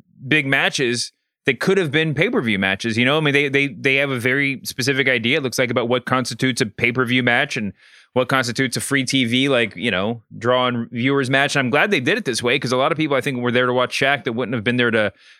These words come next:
pay for a pay-per-view. Um,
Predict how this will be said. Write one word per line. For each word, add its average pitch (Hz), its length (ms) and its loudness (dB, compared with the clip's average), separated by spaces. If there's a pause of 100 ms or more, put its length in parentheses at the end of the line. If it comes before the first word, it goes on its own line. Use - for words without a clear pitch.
(140)
pay 131 160 2
for 123 160 0
a 107 40 0
pay-per-view. 104 720 -6 (500)
Um, 107 560 0